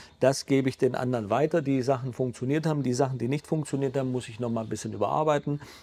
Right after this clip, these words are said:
passe sie an. Und wenn du das so machst, wie wir es gerade besprochen haben, dann kannst du Punkt für Punkt verbessern, optimieren und irgendwann hast du ein perfektes Verkaufsskript, so wie bei uns das jetzt der Fall ist.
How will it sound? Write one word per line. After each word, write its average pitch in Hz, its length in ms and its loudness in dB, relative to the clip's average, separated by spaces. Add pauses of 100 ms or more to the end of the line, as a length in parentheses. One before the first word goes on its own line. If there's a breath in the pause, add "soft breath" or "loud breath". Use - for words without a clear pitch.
(120 loud breath)
passe 127 300 0
sie 113 220 -2
an. 160 260 2 (280 loud breath)
Und 110 120 -2
wenn 139 120 4
du 190 80 4
das 165 140 2
so 139 120 4
machst, 139 340 -2
wie 151 80 0
wir 143 80 2
es 139 100 -2
gerade 123 280 0
besprochen 135 500 -2
haben, 139 320 2 (340 loud breath)
dann 120 220 0
kannst 143 360 0
du 147 60 6
Punkt 185 420 0
für - 140 0
Punkt 180 520 0 (220 loud breath)
verbessern, 160 720 0
optimieren 143 720 0 (280 soft breath)
und - 200 -10
irgendwann 143 400 4
hast 135 200 0
du 139 40 0
ein 123 80 -2
perfektes 151 580 -2
Verkaufsskript, 139 760 -2
so 117 160 -6
wie 123 80 0
bei 104 100 -6
uns 165 320 -2
das 147 180 -2
jetzt - 260 -2
der 127 60 -2
Fall 135 240 -2
ist. 135 200 -2